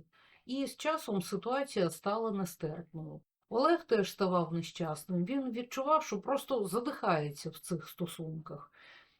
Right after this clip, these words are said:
І йому здавалося, що Оля нав'язує йому свою турботу, якої він не просив. Більше того, він же думав, що вона розставляє пастки своєю турботою.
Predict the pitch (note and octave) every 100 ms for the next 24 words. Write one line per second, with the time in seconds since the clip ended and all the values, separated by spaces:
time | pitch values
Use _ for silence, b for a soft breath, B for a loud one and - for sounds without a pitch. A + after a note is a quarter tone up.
0 | - G#3 F#3+ B3 B3+ C#4+ A3+ B3 C#4 C#4+
1 | C4 - A#3 - A#3 - C4+ B3+ A3 A3
2 | G#3 B3 G#3+ F3+ F3 E3 E3 F3 E3+ -
3 | F3 E3+ D#3+ F3 F3 A3 D4 D4 C4+ B
4 | B B G3 G#3+ B3 B3 A3+ A#3 A3 G#3
5 | G#3+ A3 - F#3+ D3+ - B B B B
6 | _ _ _ - G3+ C4 G3+ B3 C#4 B3+
7 | F3 D#3+ C#3 A3+ B3 A3+ A#3 F#3 B3+ B3
8 | B3+ - A3+ A3 B3 B3+ B3+ - A3+ A3
9 | A3 A3 G#3+ A3+ - - D#4 G#3 - F3
10 | E3+ E3+ D3+ D3+ E3+ D#3+ D#3 C#3+ - C#3+
11 | D3